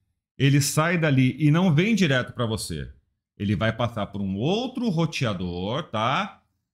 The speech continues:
Aí eles vão montar uma rede nat, como tá aqui. Ele pega o I P original, que no caso aqui eles tão colocando como um nove dois, um meia oito zero dois,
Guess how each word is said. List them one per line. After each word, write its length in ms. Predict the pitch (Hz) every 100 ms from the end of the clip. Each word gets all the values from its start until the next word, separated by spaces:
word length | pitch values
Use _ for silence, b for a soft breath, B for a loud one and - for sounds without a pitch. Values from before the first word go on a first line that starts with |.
| _ _
Aí 220 | 90 101 117
eles 140 | 123
vão 80 | 143
montar 360 | 151 147 151
uma 160 | 156 165
rede 280 | 147 156 185
nat, 440 | 165 165 147 -
como 260 | - 120 123
tá 160 | 139 147
aqui. 500 | 143 135 101 76 -
Ele 160 | 101 107
pega 600 | - 123 170 185 196 -
o 160 | 143 139
I 80 |
P 360 | 143 131 120 117
original, 960 | 135 120 117 135 104 98 120 185 196 _ _
que 80 | 139
no 140 | 147 143
caso 360 | 123 113 104
aqui 260 | 107 113 110
eles 180 | 101 -
tão 200 | 113 110
colocando 540 | 117 110 107 104 101
como 260 | 104 104 120
um 120 | 143
nove 240 | 127 117
dois, 680 | 92 110 110 101 92 - - _ -
um 140 | 147
meia 220 | 139 135 113
oito 360 | 110 110 104
zero 280 | 95 101 117
dois, 680 | 143 151 202 247 - -